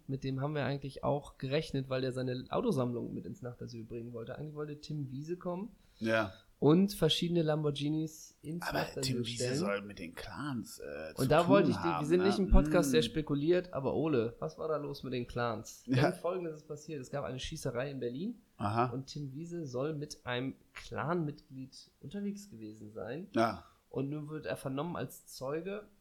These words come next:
Speaker 2: Mhm.
Speaker 1: oder als Beteiligter und er erweist sich als unkooperativ. Ole, bring mal Licht ins Dunkel. Was
Speaker 2: Ja.
Speaker 1: ist da los?
Speaker 2: Also, der Herr Wiese hat die Aussage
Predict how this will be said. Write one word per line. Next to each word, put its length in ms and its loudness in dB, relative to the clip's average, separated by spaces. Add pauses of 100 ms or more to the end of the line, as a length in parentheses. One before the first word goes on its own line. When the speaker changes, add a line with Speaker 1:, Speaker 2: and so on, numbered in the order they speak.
Speaker 2:
Mhm. 100 -2
Speaker 1:
oder 340 4
als 360 -2
Beteiligter 840 0
und 300 2
er 140 0
erweist 400 -4
sich 200 -14
als 140 -14
unkooperativ. 1080 -6 (160)
Ole, 420 -2 (120)
bring 200 0
mal 160 -2
Licht 240 -6
ins 180 -6
Dunkel. 380 -4
Was 140 6
Speaker 2:
Ja. 60 8
Speaker 1:
ist 60 4
da 60 2
los? 380 -2 (200)
Speaker 2:
Also, 320 -8 (640)
der 140 -4
Herr 80 -4
Wiese 300 4
hat 160 2
die 100 0
Aussage 540 4